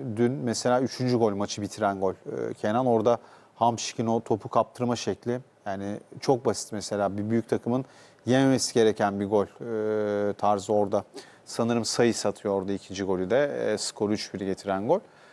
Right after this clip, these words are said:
Trabzonspor adına kayıp bir sezon oldu ama hoca hamlesini şöyle olumlu buluyorum. En azından son sekiz hafta ligimizi ve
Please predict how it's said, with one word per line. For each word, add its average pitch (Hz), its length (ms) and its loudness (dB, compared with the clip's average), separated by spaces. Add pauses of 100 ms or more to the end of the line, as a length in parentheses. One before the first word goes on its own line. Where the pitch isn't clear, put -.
(200)
Trabzonspor 143 760 2
adına 156 360 2 (200)
kayıp 165 300 2
bir - 60 -8
sezon 165 320 4
oldu 160 520 4
ama 170 480 2
hoca 147 420 2
hamlesini 160 580 0 (140)
şöyle 143 420 4
olumlu 110 400 0
buluyorum. 107 360 2 (360)
En 135 120 2
azından 143 380 2
son 147 220 0
sekiz 139 360 0
hafta 131 280 2
ligimizi 123 640 0 (480)
ve 135 280 4